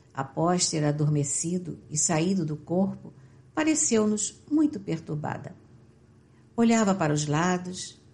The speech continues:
tentando várias vezes acordar, e por mais que o fizesse, só abria os olhos e logo voltava a dormir.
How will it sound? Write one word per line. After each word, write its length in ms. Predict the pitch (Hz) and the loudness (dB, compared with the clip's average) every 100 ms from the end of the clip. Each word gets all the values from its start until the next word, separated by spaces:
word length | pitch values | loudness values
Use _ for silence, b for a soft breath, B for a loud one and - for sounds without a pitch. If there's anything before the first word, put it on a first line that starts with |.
| - | -2
tentando 460 | 330 302 320 277 | 0 2 2 0
várias 320 | 226 220 208 185 | 2 2 2 0
vezes 400 | 170 185 165 160 | 0 0 0 -2
acordar, 720 | 156 156 147 143 151 165 - - b b b b - | -4 -2 -4 0 0 -2 -6 -18 b b b b -4
e 60 | 320 | -4
por 180 | 330 277 | 0 2
mais 380 | 196 214 233 | 4 4 2
que 100 | - | -2
o 60 | 196 | -4
fizesse, 800 | 190 151 143 160 190 - - - - - - | -4 -6 -2 0 0 -2 -4 -12 -20 -20 -14
só 300 | - 214 196 | -4 2 2
abria 400 | 180 170 196 170 | 2 2 2 2
os 200 | 160 147 | 0 0
olhos 640 | 147 147 147 - - - - - - | 0 0 -2 -8 -14 -20 -20 -20 -6
e 80 | 196 | -2
logo 320 | 185 160 160 | 2 2 0
voltava 520 | 147 156 151 139 135 | -4 -6 -4 -4 -4
a 20 | |
dormir. 460 | 139 143 135 - - | -6 -4 -4 -6 -10